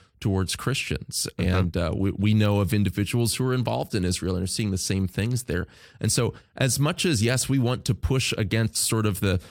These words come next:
Speaker 1: globalizing, homogenizing forces in our day and recognize, no, there's an importance to the distinctiveness of nations, that apart from Christ and his law and gospel influencing the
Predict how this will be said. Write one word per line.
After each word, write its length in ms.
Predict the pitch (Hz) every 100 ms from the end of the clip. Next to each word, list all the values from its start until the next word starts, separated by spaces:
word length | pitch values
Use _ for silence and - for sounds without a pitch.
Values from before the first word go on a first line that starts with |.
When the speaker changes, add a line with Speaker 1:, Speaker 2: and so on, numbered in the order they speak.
| - -
Speaker 1:
globalizing, 1120 | 110 107 120 131 123 113 113 117 117 107 104
homogenizing 880 | 110 98 90 110 107 104 104 104 107
forces 560 | - 110 120 - 131
in 120 | 135 127
our 160 | 127
day 380 | 123 120 127 143
and 120 | 107
recognize, 600 | 95 120 120 104 104 101
no, 120 | 101 101
there's 240 | 104 127
an 80 | 123
importance 600 | 95 - 107 117 127 -
to 220 | - 92 - - -
the 80 |
distinctiveness 880 | 82 92 - - 104 131 120 107 110
of 140 | 95 -
nations, 600 | 95 117 - 165 165 - - - _
that 280 | - 107 104
apart 560 | 101 - - 117 160 -
from 380 | - 104 92
Christ 680 | 90 - 98 110 117 - - - -
and 120 | -
his 140 | 87 87
law 220 | 98 107
and 100 | 104
gospel 480 | 92 92 107 - 98
influencing 600 | 98 107 131 117 110 120
the 140 | 95